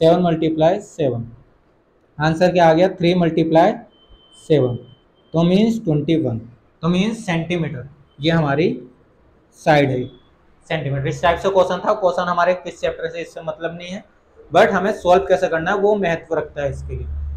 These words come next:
तो मैंने आपको बताया हम let the square of side ये करेंगे और area दे रखा है, area हमारा x into x हो जाएगा, हम जानते भी हैं और हमने let करा तो x into side into side,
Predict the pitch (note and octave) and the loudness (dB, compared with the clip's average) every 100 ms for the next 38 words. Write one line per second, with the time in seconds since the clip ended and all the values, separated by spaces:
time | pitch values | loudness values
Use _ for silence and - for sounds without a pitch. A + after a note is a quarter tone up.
0 | - E3+ F3 F#3+ G3 F#3+ G#3 G3 G3 F#3+ | -6 -4 0 2 4 4 2 2 4 6
1 | A#3 - - E3 F#3 - - D#3+ F3+ F#3 | 4 -2 -4 -2 -2 -4 -6 0 2 4
2 | G3 G3 F#3+ F#3 F#3 F3+ E3+ F3 F3 E3+ | 4 4 2 2 2 4 4 4 2 2
3 | F3+ G#3 A3+ - E3+ F3+ F3+ E3+ F3+ F3 | 0 -2 -4 0 2 4 4 2 2 2
4 | E3 F3+ F#3+ E3+ E3+ E3+ D#3+ E3+ E3 E3 | -2 0 2 2 0 0 2 2 2 -2
5 | E3 D#3+ D#3 D3 E3+ E3+ F3 G3 A#3+ - | -10 -4 -2 -2 -4 2 4 4 0 -4
6 | _ D3 D3+ C#3+ D3 D#3 F3+ F3+ F#3+ A3 | _ -8 -6 -2 -2 -2 -6 -4 -4 2
7 | F#3 F3+ E3 D#3+ E3 D#3+ D#3+ D#3+ E3+ D#3 | 0 0 -6 -2 -2 -2 -4 -2 -4 -4
8 | D#3+ D#3+ D3+ - _ - D#3 E3 F3 F#3 | -10 -10 -10 -12 _ 0 2 2 -2 -2
9 | D#3+ C3 | -2 -6